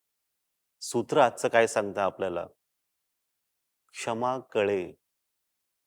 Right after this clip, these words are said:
क्षमा कळे." म्हणजे ज्यांना पण क्षमा कळाली, ती क्षमा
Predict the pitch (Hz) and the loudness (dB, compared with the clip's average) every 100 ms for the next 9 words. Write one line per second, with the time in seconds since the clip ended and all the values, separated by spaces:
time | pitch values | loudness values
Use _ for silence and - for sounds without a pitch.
0 | - - 98 92 117 151 _ 113 110 110 | -20 -12 -8 -8 -10 -14 _ -2 0 0
1 | 80 - _ _ _ - 143 160 139 110 | -2 -10 _ _ _ -8 -4 4 4 6
2 | 151 160 165 160 - - 101 123 131 - | 4 4 0 -4 -8 -6 -2 -4 -4 -2
3 | 85 90 92 95 78 _ _ _ _ _ | 0 0 -4 -8 -10 _ _ _ _ _
4 | _ 117 - 107 98 | _ -14 -10 -8 -4